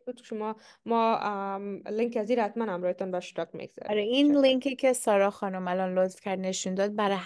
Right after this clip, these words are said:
Speaker 2: هر تماسی که شما با ام وی سی دارین، نه فقط برای تغییر کردن کنسول،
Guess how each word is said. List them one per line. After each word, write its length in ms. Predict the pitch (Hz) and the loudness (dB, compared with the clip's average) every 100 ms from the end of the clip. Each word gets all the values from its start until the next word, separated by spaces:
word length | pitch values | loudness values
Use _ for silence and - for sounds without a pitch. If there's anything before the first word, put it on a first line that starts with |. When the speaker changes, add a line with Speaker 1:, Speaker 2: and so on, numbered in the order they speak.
| - 214 | -10 -2
Speaker 2:
هر 300 | 220 233 240 | 2 2 0
تماسی 640 | - 202 185 190 196 190 208 | -2 -4 0 0 0 -2 -6
که 140 | 214 | -6
شما 400 | 202 - 185 185 | -6 -2 0 0
با 140 | 185 185 | 2 0
ام 240 | 165 170 165 | 2 0 2
وی 140 | 170 | 0
سی 300 | - - 170 | 0 0 0
دارین، 320 | 139 135 135 - - - - | 0 -4 -6 -14 -20 -14 0
نه 160 | 214 | 0
فقط 380 | 220 208 185 180 | 2 0 0 0
برای 240 | 180 175 175 | 2 0 0
تغییر 500 | - 175 170 170 170 | -2 -4 0 -2 -2
کردن 500 | - 165 170 165 165 | -4 -4 -2 -4 -6
کنسول، 760 | - 165 165 160 - 220 240 | -6 -6 -6 -8 0 4 4